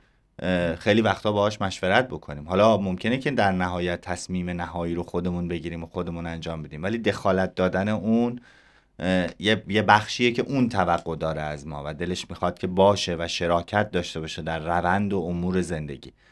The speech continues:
نه، یا مثلاً در گذشته، تا همین شاید به شما بگم سال گذشته،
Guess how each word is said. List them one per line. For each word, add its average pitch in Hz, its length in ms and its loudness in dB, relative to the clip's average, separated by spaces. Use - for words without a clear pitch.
نه، 95 500 2
یا 113 280 10
مثلاً 117 500 4
در 104 180 6
گذشته، 98 560 0
تا 117 160 2
همین 120 400 2
شاید 131 680 4
به 82 80 -6
شما 95 260 -2
بگم 98 240 -2
سال 123 360 6
گذشته، 101 720 0